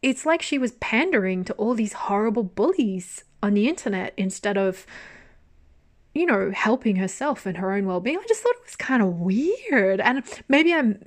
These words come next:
misunderstanding it and misreading what the drama was trying to say. But I just felt like, and then I felt like the fallout of that was also unrealistic. Like, we see that she puts up this post. I don't know how many followers she has, <laughs> but, like, something like ten thousand or something.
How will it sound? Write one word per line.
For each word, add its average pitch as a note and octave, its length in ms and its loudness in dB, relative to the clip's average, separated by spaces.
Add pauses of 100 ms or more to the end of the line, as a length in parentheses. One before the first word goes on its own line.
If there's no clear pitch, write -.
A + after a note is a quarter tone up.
misunderstanding A3+ 920 0
it D4 180 -4
and G3 160 0
misreading F#3 640 -2
what - 240 -8
the F3+ 80 -4
drama F3+ 320 -2
was E3+ 140 -10
trying F3 220 -8
to F3 60 -10
say. - 440 -4 (840)
But A#3+ 140 0
I B3 100 2
just D#4 300 -6
felt A#3+ 180 -2
like, G#3 260 -4 (220)
and C4 140 2
then E4+ 80 2
I F4 80 2
felt D4+ 200 2
like B3 140 -2
the G#3 80 -4
fallout G3+ 540 2
of E3+ 140 -8
that E3 200 -2
was F#3 180 -4
also F#3 380 -4
unrealistic. E3+ 800 -4
Like, - 240 -6 (240)
we G#3+ 80 2
see A3+ 200 -2
that G#3 140 -2
she G#3 120 -4
puts - 260 -8
up - 160 -8
this - 160 -8
post. G3 400 -2
I G3 60 -2
don't A#3 100 2
know F#3+ 80 0
how F3 160 -4
many F3 140 -6
followers - 440 -6
she - 120 -10
has, - 240 -6
<laughs> - 0 -
but, - 180 -6
like, A#3+ 200 4
something G#3+ 260 -2
like G#3 180 -4
ten G#3 260 0
thousand G#3 440 4
or G3 100 2
something. F#3+ 500 -4